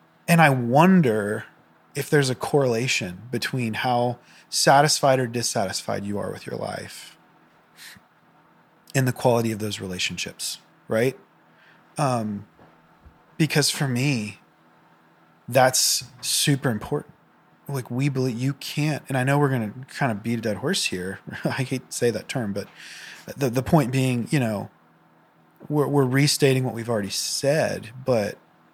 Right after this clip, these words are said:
I can't have a full life, at least in my experience, without those fundamental relationships being healthy, or at least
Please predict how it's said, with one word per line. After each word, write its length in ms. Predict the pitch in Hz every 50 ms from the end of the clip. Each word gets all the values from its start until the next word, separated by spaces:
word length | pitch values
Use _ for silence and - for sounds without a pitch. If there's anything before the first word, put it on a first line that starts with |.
| _ _ _ _ _ _ _ _ -
I 320 | 139 139 147 156 160 165
can't 520 | 160 - - - - 147 147 147 123 - - -
have 460 | - - - 131 131 127 120 113 104
a 60 | 98
full 300 | 95 - - - 113 98
life, 400 | 92 98 92 87 87 - - -
at 100 | 135 104
least 240 | 107 127 123 - -
in 80 | 131 110
my 160 | 110 107 101
experience, 640 | 101 - - - 110 107 98 92 90 - - - - - _ _ - - - - - - - - - - _ _
without 640 | - 139 135 - - 135 131 131 131 123 117 113 - - _ _ _ _ _ _ _ _ _ _ _ _ _ _ _ _ _ _ _ _ -
those 220 | 135 127 123 -
fundamental 520 | - - 127 120 117 113 110 110 110 110 107
relationships 720 | 101 95 92 92 92 - 98 92 - - - - - - - - -
being 500 | 113 104 101 98 92 90 90 90 92 92 - _ _ _
healthy, 480 | - - - 120 123 - - 143 123 117
or 60 | 113
at 100 | 104 101
least 220 | 123 123 - -